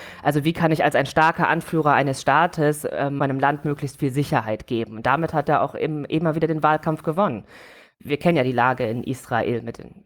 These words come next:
Terrorattentaten, den Raketen über die le-, seit zweitausendacht. Also jetzt von der israelischen Perspektive aus gesprochen, hat ihm das viel Rückhalt verschafft.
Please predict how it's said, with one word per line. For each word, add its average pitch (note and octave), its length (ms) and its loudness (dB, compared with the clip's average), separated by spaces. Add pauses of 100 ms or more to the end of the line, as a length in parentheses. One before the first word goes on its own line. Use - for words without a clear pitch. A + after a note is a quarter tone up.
(140)
Terrorattentaten, C#3+ 840 0
den B2 100 -2
Raketen F3 760 0
über D3 280 0
die C#3+ 80 -2
le-, C#3 140 -2
seit C#3+ 220 -2
zweitausendacht. C#3+ 920 -4 (400)
Also C#3 220 0
jetzt C3+ 180 -2
von E3+ 160 2
der D#3 120 4
israelischen F#3+ 600 2
Perspektive F3 640 0
aus D#3 220 -2
gesprochen, D3 680 -4
hat C3+ 140 -2
ihm C#3 140 -8
das C3+ 140 -8
viel C#3 140 -6
Rückhalt B2+ 360 -4
verschafft. - 580 -10